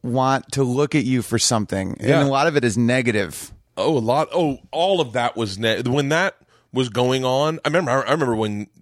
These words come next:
Speaker 2: when you started dating her and I was like, "Hold the fuck." I was like, "How did he end up dating that person? That person's someone that I've heard of my whole fucking life." Like, I
Speaker 1: Yeah,
Speaker 2: was
Speaker 1: and
Speaker 2: like
Speaker 1: then it, it, then it, it just, it wasn't, it's not like I, I'm talking shit about her or anything. It's just like,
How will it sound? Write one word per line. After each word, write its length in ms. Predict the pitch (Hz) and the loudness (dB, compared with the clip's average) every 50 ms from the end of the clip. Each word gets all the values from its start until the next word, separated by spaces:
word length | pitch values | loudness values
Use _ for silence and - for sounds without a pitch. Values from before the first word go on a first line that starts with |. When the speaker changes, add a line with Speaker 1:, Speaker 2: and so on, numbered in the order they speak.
| _ _ | _ _
Speaker 2:
when 200 | 117 113 107 104 | -2 -2 0 0
you 80 | 104 | 0
started 400 | 98 - - 120 110 101 95 87 | -2 0 2 2 4 4 2 0
dating 280 | 92 107 107 107 107 104 | -2 -2 0 0 0 0
her 80 | 104 104 | -2 0
and 80 | 104 | 0
I 40 | 104 | 0
was 160 | 104 104 95 | 0 0 0
like, 240 | 104 98 95 82 - _ - - - - - - _ _ | -2 -2 -2 -4 -10 _ -20 -20 -20 -20 -20 -20 _ _
"Hold 200 | - 262 311 240 | 0 0 2 2
the 60 | 175 | 0
fuck." 340 | - - 240 202 135 104 - - | -4 -2 -2 -2 -2 -2 -2 0
I 80 | 139 151 | 0 0
was 100 | 147 160 | 2 0
like, 180 | 151 135 135 - - - - - - _ | -2 -4 -6 -12 -18 -20 -20 -20 -20 _
"How 120 | - 202 | -2 -2
did 80 | 269 311 | 0 0
he 60 | 311 302 | 0 0
end 100 | 269 190 | -2 -2
up 120 | - 113 | -2 0
dating 280 | 123 143 170 180 160 143 | 2 2 4 4 2 2
that 160 | 135 - - | 0 2 2
person? 440 | - - 220 285 - - 107 85 95 | 2 2 2 2 0 0 -2 0 0
That 120 | 139 165 | 2 4
person's 360 | - - 269 208 - 165 139 | 4 2 2 0 -2 -2 0
someone 260 | - 165 156 147 139 | 2 2 4 4 2
that 80 | 135 127 | 2 0
I've 100 | 120 110 | 0 0
heard 140 | - 139 139 | 0 2 2
of 180 | 131 113 - - - - - - | 2 0 0 -8 -18 -20 -12 -4
my 120 | - 110 107 | -2 -2 -2
whole 240 | 92 120 175 226 - | 0 0 0 2 2
fucking 340 | - 127 107 - 104 98 95 | 2 2 0 0 -4 -6 -6
life." 440 | 98 101 101 101 101 - - - _ _ _ _ _ _ _ _ _ _ _ _ _ _ | -6 -4 -4 -6 -8 -10 -16 -20 _ _ _ _ _ _ _ _ _ _ _ _ _ _
Like, 140 | - 123 131 | 0 2 2
I 40 | 151 | 2
Speaker 1:
Yeah, 200 | 180 185 180 160 | 2 2 2 2
Speaker 2:
was 80 | 151 | 2
Speaker 1:
and 80 | 151 160 | 2 2
Speaker 2:
like 160 | 175 190 202 | 2 2 2
Speaker 1:
then 20 | |
it, 300 | 208 170 180 175 196 - | 2 2 2 2 2 0
it, 160 | 190 185 170 - | 0 -2 -2 -4
then 220 | - 156 175 185 214 | -4 -2 0 2 2
it, 140 | 226 - - | 0 0 0
it 120 | - 170 | -2 0
just, 280 | 139 196 185 - - - | 2 2 0 0 0 -2
it 40 | 185 | -2
wasn't, 440 | 165 196 - 214 208 254 - - - _ - - - _ _ _ | 0 0 0 0 0 -2 -2 -4 -10 _ -20 -20 -20 _ _ _
it's 160 | - 160 - | -6 -4 -2
not 140 | 202 - - | -2 0 0
like 160 | - 240 - | 0 0 0
I, 320 | 202 156 139 139 135 131 - - _ | 0 0 2 2 2 0 -2 -4 _
I'm 280 | - 135 139 135 127 117 | -2 0 0 0 -2 -2
talking 420 | - 151 143 147 135 143 135 123 | -2 0 0 0 0 -2 -4 -4
shit 180 | - - 151 143 | -2 0 0 2
about 200 | 131 131 117 104 | 2 2 0 2
her 220 | 107 127 147 170 160 | 2 0 2 2 2
or 40 | |
anything. 260 | 131 123 120 113 120 117 | 2 2 2 2 2 2
It's 100 | 117 - | 2 2
just 180 | 151 151 - - | 0 0 0 0
like, 440 | 151 143 135 131 117 - - - | 0 0 0 0 -2 -4 -10 -18